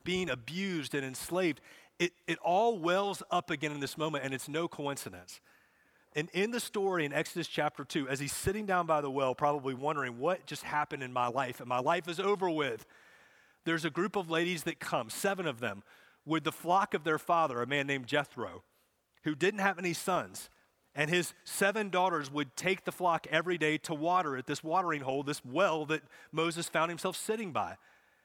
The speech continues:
And so Moses is sitting there having this moment, right? And all of a sudden it's interrupted by this chaos that ensues with these daughters of Jethro who are trying to water the flock of their father and the other shepherds who would come to the same well. And guess what happened?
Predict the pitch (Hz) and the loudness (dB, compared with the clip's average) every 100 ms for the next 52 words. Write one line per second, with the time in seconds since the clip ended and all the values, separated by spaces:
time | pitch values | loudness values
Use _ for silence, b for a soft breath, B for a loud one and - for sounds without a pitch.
0 | b b 180 - 185 156 208 220 175 175 | b b 0 2 0 2 2 2 -2 -2
1 | - 233 214 160 151 143 175 180 165 151 | 0 0 0 0 2 4 4 2 -2 -4
2 | 131 135 170 214 107 123 - 131 151 208 | -4 -2 0 0 -2 -8 -2 2 2 0
3 | _ b b b b b - 160 185 196 | _ b b b b b 0 2 2 2
4 | - 202 180 - - 190 185 156 202 - | 0 0 0 -4 -2 0 2 2 0 0
5 | - 156 160 _ b b b 160 160 160 | -4 -2 -2 _ b b b 2 2 0
6 | - - 208 202 151 131 - 156 147 - | -4 -2 2 2 2 -2 -2 -2 -2 -6
7 | - 190 156 131 147 143 139 - 156 185 | -4 0 -2 0 -2 0 -4 0 0 2
8 | 185 160 123 160 - 160 147 139 - 170 | 0 -4 2 2 2 -2 -2 -4 0 0
9 | 175 143 143 160 165 135 - 156 156 143 | 2 0 2 2 0 -6 -2 0 0 -2
10 | 131 123 160 156 160 165 - B B B | -4 -2 2 4 4 0 -2 B B B
11 | 170 170 175 175 214 196 196 185 180 160 | 0 2 4 2 2 0 2 2 0 -2
12 | 180 151 - 190 156 147 190 185 185 170 | -2 -2 -2 -2 -2 -4 0 0 0 0
13 | 175 190 190 B B B B 175 202 226 | 2 2 0 B B B B 0 2 0
14 | 226 196 254 - 135 | 2 4 2 2 -2